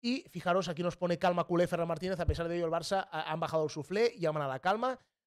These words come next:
de un segundo fichaje invernal después de la llegada de Vitor Roque. Admiten que buscan un centrocampista y que Aleix García gusta por su gran papel que está haciendo en el Girona, pero ya veremos qué pasa. Y además,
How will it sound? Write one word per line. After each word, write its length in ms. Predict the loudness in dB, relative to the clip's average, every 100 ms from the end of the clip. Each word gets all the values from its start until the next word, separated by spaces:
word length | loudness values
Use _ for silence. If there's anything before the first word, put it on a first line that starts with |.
| _
de 100 | -4
un 120 | -2
segundo 300 | -2 -4 -4
fichaje 400 | -4 -2 -2 -2
invernal 380 | -4 -2 -2 -2
después 280 | -2 -4 -2
de 60 |
la 80 | -2
llegada 300 | 0 0 0
de 60 | -2
Vitor 240 | -4 -4
Roque. 200 | -4 -2
Admiten 360 | -4 -4 -6 -6
que 100 | -2
buscan 340 | -2 -2 -6
un 80 | -6
centrocampista 840 | -8 -8 -8 -8 -8 -4 -4 -4
y 140 | -10 -8
que 100 | -4
Aleix 180 | -2 -2
García 280 | -2 -2
gusta 460 | -2 -4 -8 -6 -6
por 120 | -6
su 100 | -6
gran 160 | -4 -4
papel 240 | -4 -6
que 80 | -8
está 120 | -12
haciendo 180 | -10 -6
en 80 | -6
el 60 |
Girona, 340 | -4 -4 -4 -4
pero 200 | -4 -6
ya 260 | -4 -2
veremos 420 | 0 0 0 -2 -8
qué 100 | -6
pasa. 240 | -4 -4
Y 60 | -4
además, 400 | -6 -8 -10